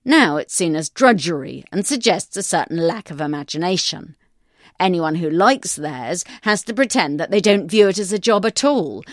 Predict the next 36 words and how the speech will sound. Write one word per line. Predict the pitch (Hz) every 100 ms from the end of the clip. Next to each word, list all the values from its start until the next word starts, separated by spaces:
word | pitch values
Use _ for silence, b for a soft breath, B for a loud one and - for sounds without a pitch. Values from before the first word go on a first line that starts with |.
| B B
but | 214
as | 226 190
an | 220 -
outlet | 262 240 170 156 -
for | -
their | 175 180
passion | - - 208 - 180 117
and | 139 147
creativity. | 190 156 160 233 226 220 - 156 - _ _ _ _ _ _ _ b b b b b
Mothers | 240 339 254 156 -
used | 190 185
to | 220
insist | 247 - 151 -
on | 156 151
calling | - 151 139 143
what | 156 -
they | 160
did | 151 147
a | 147
job | - 240 175 131 135 b -
because | 262 277
it | 262
made | 180 165
them | 175 190
feel | 294 285 226
better. | 165 135 - 110 151 _ _ _
Now | 226 262 160 147 139 -
it | -
does | 160 135
the | -
reverse. | 156 147 208 180 170 - - - - _ _ _ _ _ -
Yet | 254 -
both | 277 311 285 -
reactions | 180 160 - - 143 156
are |
daft. | 143 220 175 156 - - - -